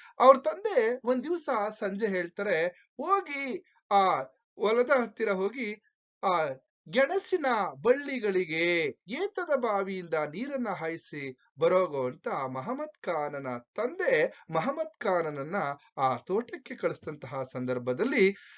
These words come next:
ಅವನು ಎಲ್ಲೋ ಒಂದ್ ಕಡೆ ಮಹಮ್ಮದ್ ಖಾನ್ ಬೈಕೊಂಡು ಹೋಗ್ತಾನೆ, "ಯಾವಾಗ್ಲೂ ಕೂಡ ಈ ಚಾಕರಿ ಇದ್ದಿದೆ" ಅಂತ ಗೊಣಗ್ತಾ ಸೀದಾ ಹೋಗ್ತಾನೆ.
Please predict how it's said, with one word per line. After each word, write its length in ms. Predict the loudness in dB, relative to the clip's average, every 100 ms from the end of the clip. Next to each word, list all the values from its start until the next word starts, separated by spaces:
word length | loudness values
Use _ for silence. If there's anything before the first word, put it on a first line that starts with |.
| -4 2
ಅವನು 480 | 4 6 4 4 -4
ಎಲ್ಲೋ 200 | -2 0
ಒಂದ್ 160 | 0 4
ಕಡೆ 440 | 6 6 4 0 0
ಮಹಮ್ಮದ್ 420 | 2 4 4 2
ಖಾನ್ 240 | 0 4
ಬೈಕೊಂಡು 400 | 4 4 2 0
ಹೋಗ್ತಾನೆ, 340 | 0 0 0 2
"ಯಾವಾಗ್ಲೂ 640 | 2 4 6 6 4 -2
ಕೂಡ 180 | 0 4 4 4 -2 -6
ಈ 120 | -6
ಚಾಕರಿ 540 | -4 -6 -6 -2 -2 -2
ಇದ್ದಿದೆ" 600 | -4 -6 4 4 4 _ _ -4
ಅಂತ 240 | -4 0 0 0 -6 _
ಗೊಣಗ್ತಾ 580 | -2 2 2 2 2 2 -2 -12
ಸೀದಾ 260 | -12 -2 0
ಹೋಗ್ತಾನೆ. 800 | 0 -2 -6 -4 -4 -6 -12